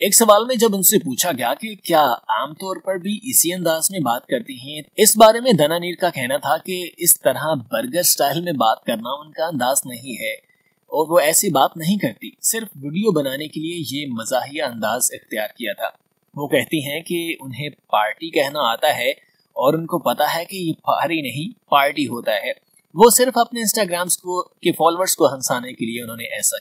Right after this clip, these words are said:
किया था। ताहम दनानीर का ये भी कहना है कि उनके घर और दोस्तों में सबको पता है कि वो जरा मजाहिया बातें करती हैं। जब दनानीर से पूछा गया कि ये वीडियो इतनी वायरल हो जाएगी, आपको पता था? तो उनका कहना था कि अगर वो सच बताएं तो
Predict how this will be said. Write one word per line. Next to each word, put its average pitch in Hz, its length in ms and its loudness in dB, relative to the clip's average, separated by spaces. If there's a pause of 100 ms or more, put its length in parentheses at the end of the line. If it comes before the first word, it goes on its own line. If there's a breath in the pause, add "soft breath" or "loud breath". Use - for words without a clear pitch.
किया 104 140 -10
था। - 160 -8 (440 loud breath)
ताहम 180 340 4
दनानीर 151 440 2
का 160 60 2
ये 123 240 0
भी 147 120 4
कहना 123 320 -6
है 120 140 -6
कि 127 300 0
उनके 131 360 -6
घर 117 400 -4
और 143 280 -2
दोस्तों 117 420 -6
में 175 80 -6
सबको 208 500 2
पता 113 240 -4
है 110 200 -2 (400 soft breath)
कि 202 80 -8
वो 185 200 4
जरा 156 400 6
मजाहिया 156 560 2
बातें 117 300 0
करती 120 400 -16
हैं। 120 60 -20 (120)
जब 190 220 6
दनानीर 185 400 4
से 226 140 2
पूछा 156 280 0
गया 135 200 4
कि 208 120 -4
ये 131 240 0
वीडियो 139 300 2
इतनी 196 280 -2
वायरल 120 360 -2
हो 170 160 -4
जाएगी, 190 320 -2
आपको 180 320 2
पता 160 320 -4
था? 139 300 -6 (320)
तो - 120 -12
उनका 226 220 -2
कहना 175 260 0
था 170 180 -4
कि 185 120 -6
अगर 139 220 -4
वो 165 140 -2
सच - 360 -4
बताएं 131 400 -4
तो 139 280 -6